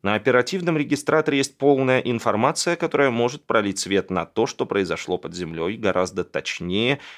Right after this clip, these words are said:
чем отчёты присутствовавших. Пусть начальство само всё увидит.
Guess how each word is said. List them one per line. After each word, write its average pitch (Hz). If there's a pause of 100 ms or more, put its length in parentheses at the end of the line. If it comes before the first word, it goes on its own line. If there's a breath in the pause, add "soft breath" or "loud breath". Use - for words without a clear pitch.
чем 156
отчёты 95
присутствовавших. - (440)
Пусть 107
начальство 98
само 101
всё 156
увидит. -